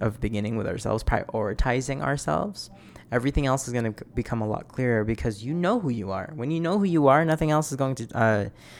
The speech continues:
nothing else is going to matter. Nothing else is going to influence you. Nothing else is going to stop you. When you know who you are,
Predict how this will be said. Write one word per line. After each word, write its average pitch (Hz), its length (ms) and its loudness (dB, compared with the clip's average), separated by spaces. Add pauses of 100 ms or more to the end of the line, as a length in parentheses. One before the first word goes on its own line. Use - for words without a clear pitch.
(240)
nothing 143 220 6
else 156 160 8
is 135 60 -2
going 143 180 6
to 123 80 2
matter. 113 260 6
Nothing 107 220 2
else 135 140 2
is - 60 -4
going 127 200 0
to - 180 0
influence 113 480 2
you. 104 60 -4
Nothing 107 220 0
else 123 140 0
is - 60 -10
going 117 200 -2
to 107 80 -8
stop 117 320 -4
you. 107 180 -8
When 120 300 -4
you 160 260 0
know 196 260 4
who 202 180 8
you 208 260 6
are, 170 420 2